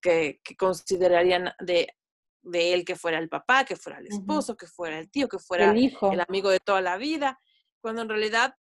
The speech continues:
Speaker 1: para él so-, los demás son simplemente oportunidades de uso y de abuso.
Speaker 2: Sí, sí.
Speaker 1: Y se va a
Speaker 2: Y
Speaker 1: notar en las finanzas, claro
Speaker 2: Sí.
Speaker 1: que sí, se va a notar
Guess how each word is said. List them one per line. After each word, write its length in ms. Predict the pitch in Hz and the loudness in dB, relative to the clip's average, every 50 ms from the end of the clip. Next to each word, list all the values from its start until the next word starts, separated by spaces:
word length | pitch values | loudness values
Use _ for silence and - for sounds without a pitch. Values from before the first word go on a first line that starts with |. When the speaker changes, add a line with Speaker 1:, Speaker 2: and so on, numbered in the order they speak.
| _ - | _ -8
Speaker 1:
para 340 | 220 196 185 185 185 185 190 | -6 -6 -6 -6 -6 -8 -10
él 300 | 202 214 240 269 285 262 | -10 -10 -10 -10 -10 -12
so-, 220 | 247 - 240 214 - - | -12 -12 -14 -14 -14 -12
los 240 | 170 208 202 190 180 | -12 -12 -10 -10 -8
demás 420 | 185 185 196 202 220 254 277 262 | -10 -8 -6 -4 -2 -2 -2 -4
son 140 | 254 262 262 | -6 -10 -10
simplemente 640 | - 269 254 247 240 240 262 262 254 240 233 269 | -10 -10 -12 -10 -8 -8 -8 -6 -6 -6 -4 -6
oportunidades 840 | 269 - - 202 196 - 190 190 185 190 202 214 240 240 269 294 277 | -6 -6 -6 -12 -12 -12 -12 -8 -6 -2 -2 -2 0 0 -2 -4 -2
de 80 | 240 220 | -2 -2
uso 280 | 214 233 226 - - 311 | -2 -4 -4 -6 -6 -6
y 80 | 311 262 | -4 -2
de 60 | 226 | -2
abuso. 560 | 190 180 - - 180 - - - - - _ _ _ _ _ _ _ _ _ | -2 -4 -4 -8 -12 -12 -14 -16 -16 -16 _ _ _ _ _ _ _ _ _
Speaker 2:
Sí, 320 | - - 233 233 262 269 - - | -4 0 2 2 2 0 -6 -14
sí. 380 | _ - - 226 226 220 226 _ _ _ _ _ _ _ - | _ -6 0 0 0 0 -2 _ _ _ _ _ _ _ -8
Speaker 1:
Y 100 | - 247 | -8 -6
se 160 | - 247 254 | -2 0 2
va 80 | 233 240 | 4 4
a 40 | 247 | 4
Speaker 2:
Y 40 | 254 | 4
Speaker 1:
notar 300 | 277 269 - 262 254 254 | 2 2 2 0 0 0
en 80 | 254 | 0
las 180 | 254 254 254 - | -2 -4 -6 -8
finanzas, 800 | 277 269 269 277 285 294 285 - 294 302 294 - - - - _ _ | -10 -8 -6 -4 -4 -4 -6 -6 -8 -10 -10 -12 -18 -20 -20 _ _
claro 300 | - 247 240 240 254 277 | -10 -6 -4 -2 -2 -2
Speaker 2:
Sí. 40 | - | -2
Speaker 1:
que 100 | - 240 | -4 -6
sí, 280 | 226 - 247 240 247 - | -12 -12 -12 -12 -14 -14
se 80 | - 220 | -12 -10
va 80 | 220 | -10
a 40 | 220 | -8
notar 440 | 226 220 220 - 226 220 220 220 226 | -8 -8 -8 -4 -2 -2 -2 -2 -4